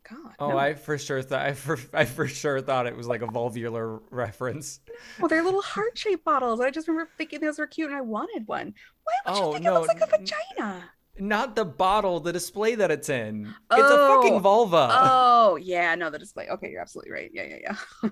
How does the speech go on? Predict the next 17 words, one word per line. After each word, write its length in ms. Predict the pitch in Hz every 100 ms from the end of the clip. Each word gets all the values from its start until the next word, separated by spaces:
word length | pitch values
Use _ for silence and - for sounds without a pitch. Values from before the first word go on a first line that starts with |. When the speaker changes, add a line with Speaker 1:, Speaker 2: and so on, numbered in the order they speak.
| - 262
Speaker 1:
yeah. 120 | 220 220
<laughs> 80 | -
I 60 |
can 240 | 214 214 202
put 100 | 190
a 20 |
screenshot 380 | - - - 104
of 100 | -
that 140 | 135
up 160 | - _
to 140 | -
attest 300 | 117 - -
to 60 | -
that. 160 | 110
Yes, 220 | - - -
it 120 | 143
is 140 | 156